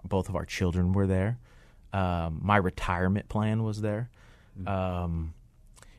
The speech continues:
Speaker 1: you, you name it. I mean, I had, I had, Brandon Peart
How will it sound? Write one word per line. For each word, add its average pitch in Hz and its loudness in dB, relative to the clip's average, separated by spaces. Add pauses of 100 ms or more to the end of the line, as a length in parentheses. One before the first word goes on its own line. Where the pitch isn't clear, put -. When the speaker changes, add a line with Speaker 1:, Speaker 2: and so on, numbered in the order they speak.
(180)
Speaker 1:
you, 113 4
you 120 4
name 120 6
it. 92 2
I 104 4
mean, 104 4
I 104 6
had, 98 2 (300)
I 117 10
had, 90 2 (260)
Brandon 110 2
Peart 101 2